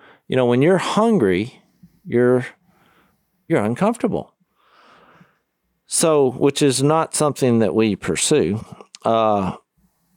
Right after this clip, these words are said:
so you got power, comfort, and the next one was a little more tricky, and he went into a deep Greek study of this word for laughter, which made perfect sense after, and I recommend you do that.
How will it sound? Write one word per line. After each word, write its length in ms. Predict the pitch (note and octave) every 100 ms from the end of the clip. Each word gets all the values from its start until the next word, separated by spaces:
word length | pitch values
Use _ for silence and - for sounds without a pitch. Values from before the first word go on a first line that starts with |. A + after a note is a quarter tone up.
| _ _
so 180 | - C#3
you 100 | C3
got 240 | C3+ A#2+ -
power, 420 | D#3+ E3 E3+ D#3+
comfort, 640 | - - C#3 - C3 - - - - C3
and 160 | C3+
the 40 | C#3+
next 320 | G3+ A3 F3+
one 80 | D#3+
was 120 | C3+
a 60 |
little 220 | C#3 C3+ B2
more 200 | A#2 G#2
tricky, 460 | - F#3 - B2+
and 140 | A2+ C3
he 80 |
went 180 | D3 C#3+
into 240 | B2+ A2 A2+
a 80 |
deep 480 | F2+ C3 C3 B2+ - - _ _ - - _ _ _ _ - F2
Greek 400 | G#2 C3 C#3 -
study 540 | - - C3 B2+ A2
of 160 | G2 F2+
this 240 | G2+ -
word 320 | G#2 G#2+ G#2 -
for 140 | E2
laughter, 640 | D#2 G#2 A#2+ A#2 - D#2 E2 - _ _ _ _ _ _ _ -
which 260 | A2 - A#2+
made 240 | A2 G2+
perfect 380 | A#2+ A2+ - -
sense 380 | - A2+ - G#2
after, 380 | G2 - F2+ F2
and 220 | G#2 A2
I 60 | A2+
recommend 480 | A#2 - G2+ F#2+
you 80 | F2+
do 160 | E2 E2
that. 280 | B1 -